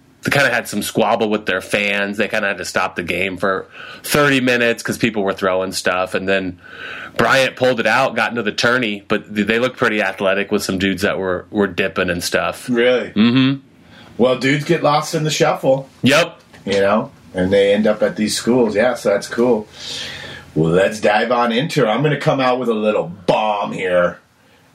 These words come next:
Speaker 2: And the first bet that we're gonna talk about is the Big Duke. Wow, was I disappointed. I'm gonna start off by saying that I'm gonna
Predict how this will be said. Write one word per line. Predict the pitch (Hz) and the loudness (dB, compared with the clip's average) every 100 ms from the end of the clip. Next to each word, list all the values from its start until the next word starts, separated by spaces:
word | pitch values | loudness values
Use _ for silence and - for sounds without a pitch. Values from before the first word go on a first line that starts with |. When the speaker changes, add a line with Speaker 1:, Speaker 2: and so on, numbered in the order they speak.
| - | -4
Speaker 2:
And | 110 117 117 117 113 110 107 - _ - | 0 2 0 0 0 0 -2 -6 _ -10
the | 127 131 | 0 0
first | - 190 190 175 147 | 2 2 2 0 0
bet | 135 120 117 | 2 0 0
that | 107 - 104 | 0 0 2
we're | 117 117 | 2 2
gonna | 117 117 110 | 0 0 -4
talk | - 107 101 104 | -2 -2 0 -2
about | 92 98 95 - - - | 0 2 0 -2 -12 -2
is | 104 107 101 101 98 95 90 - - _ _ _ _ _ _ - - | 0 2 2 2 0 0 -4 -8 -10 _ _ _ _ _ _ -20 -2
the | 131 120 | 0 2
Big | 117 113 110 104 | 2 2 0 -4
Duke. | 90 92 80 - - - - - - - _ - - | 0 0 -2 -8 -14 -14 -20 -20 -20 -20 _ -20 -8
Wow, | 80 78 76 82 101 120 113 | -2 0 2 4 4 4 2
was | 104 107 | -2 -2
I | 117 | 0
disappointed. | 127 139 165 - 135 131 120 | -2 0 0 2 0 0 -2
I'm | 123 175 | -2 -2
gonna | 190 | -2
start | - 160 143 | 0 2 2
off | 131 131 | 0 0
by | 117 | -2
saying | - 113 110 101 | 0 2 2 2
that | 92 | 2
I'm | 98 | 2
gonna | 131 143 151 | 4 4 2